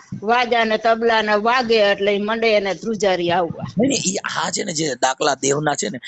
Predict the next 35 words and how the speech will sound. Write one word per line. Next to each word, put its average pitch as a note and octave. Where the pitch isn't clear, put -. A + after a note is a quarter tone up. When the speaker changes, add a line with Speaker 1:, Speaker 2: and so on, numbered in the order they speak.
Speaker 2:
એની F#3+
અંદર F3+
અમે F3+
માણસોને D#3+
સાણકો D3
માર્યું. C3
અને F#3+
ઈ G3+
અમે G3
Speaker 1:
હા. F#3+
Speaker 2:
અમારા G#3
પૈસા A3
હાટુ G#3+
થઈને F#3
જો D#3
અમે E3+
ડાકલા D#3+
ગાઈ D3+
અને F#3+
જો F3
Speaker 1:
હા. G#3
Speaker 2:
કદાચ F#3
દેવ E3+
અમારા F#3
ડાકલાના F3+
તાલે E3+
રમતી F3
હોય G3
તો, G#3
તો G3
અમે G3+
કરોડપતિ A3+
નો C4
બની C#4+
જઈએ. A3